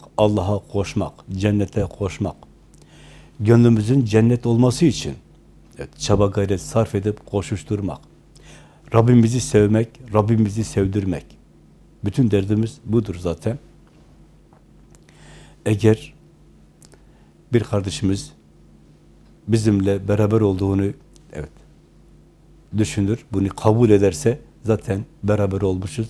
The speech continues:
zaten beraber yola koyulmuşuz demektir. İnşallah böyle beraber devam edeceğiz.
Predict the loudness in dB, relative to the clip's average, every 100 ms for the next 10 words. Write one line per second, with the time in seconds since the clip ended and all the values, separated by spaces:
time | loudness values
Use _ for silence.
0 | -10 -4 -4 -4 -10 -8 -2 0 0 -4
1 | -6 -12 -20 -20 -20 -20 -20 -20 -20 _
2 | _ _ 0 0 0 0 2 4 2 -4
3 | -8 -8 -6 -6 -10 -14 -20 -20 -20 -20
4 | _ _ _ -20 -20 _ -6 -4 -2 -2
5 | -4 -6 -14 _ _ -20 -20 _ 0 0
6 | 0 -6 -6 -4 -4 -6 -8 -4 -2 -2
7 | -4 -10 -12 -16 -18